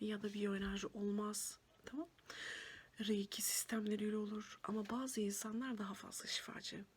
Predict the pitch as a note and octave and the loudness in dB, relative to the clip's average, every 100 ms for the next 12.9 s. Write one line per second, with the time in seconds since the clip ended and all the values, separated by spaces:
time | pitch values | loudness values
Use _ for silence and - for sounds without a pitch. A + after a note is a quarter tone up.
0 | _ - C#4+ A#3+ F#3+ B3 - G#3 A#3+ G#3 | _ -2 0 0 0 -2 -2 0 2 4
1 | G#3 B3 - - - - D3+ - G3 - | 2 2 -4 -2 0 0 -4 -6 -10 -6
2 | G#3+ - F3 - A3+ - - - - - | -2 -2 -2 -4 -8 -10 -20 -18 -14 -12
3 | - - - E4 E4 - C4 F#3 - - | -14 -8 0 2 4 4 4 4 2 -2
4 | - G3 - - - - - - - - | -4 -6 -14 -20 -20 -20 -20 -20 -20 -20
5 | - - - - - - - - A#3 A3+ | -20 -20 -20 -20 -20 -20 -20 -2 0 2
6 | C4+ C#4+ B3+ - G#3+ A3+ A#3 A3+ A3 G#3+ | 0 -2 -4 -2 0 2 2 0 -2 -2
7 | A3 A3 A#3+ F#3 E3+ - A#3+ - - - | -2 -2 -2 -4 -4 -6 -8 -12 -20 -20
8 | - - - - - - E4 D4 G3 F#3 | -20 -20 -20 -20 -6 2 4 4 4 2
9 | G3+ G3+ G3+ - A3+ G#3+ G3+ G3 - - | 0 0 2 4 4 2 -2 -2 -4 -4
10 | G#3 G#3 - - - - - A3+ A3 - | 0 0 0 -4 -4 -6 -6 -6 -6 -10
11 | - _ - - - - - - - - | -20 _ -20 -20 -16 -16 -16 -18 -6 2
12 | - D4 B3 G#3 - - G3+ - - | 6 6 4 -2 -6 -6 -2 0 -2